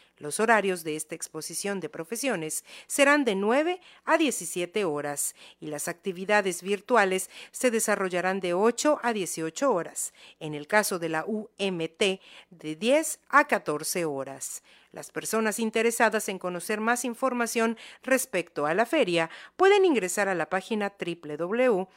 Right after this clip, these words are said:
punto feria de profesiones punto wadi punto m x. Para Contacto Universitario, Clarisa Carrillo. Y en más información, con el fin de intercambiar experiencias y conocimientos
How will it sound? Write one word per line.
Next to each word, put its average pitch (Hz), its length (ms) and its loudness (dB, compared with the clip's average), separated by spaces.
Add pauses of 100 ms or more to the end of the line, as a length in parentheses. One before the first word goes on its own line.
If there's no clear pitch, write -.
(300)
punto 359 340 4
feria 214 360 2
de 170 100 -4
profesiones 240 760 -2
punto 175 360 -8
wadi 208 340 2
punto 185 420 -4
m 170 360 -4
x. - 520 -8 (440)
Para 180 240 4
Contacto 185 500 0
Universitario, 190 1080 2
Clarisa 240 440 0
Carrillo. 147 600 -4 (1040)
Y 226 100 0
en 226 80 2
más 233 240 4
información, 233 800 2
con 220 180 0
el 202 140 -2
fin 277 240 0
de 254 80 0
intercambiar 220 680 0
experiencias 240 720 0
y 311 80 0
conocimientos 233 800 -4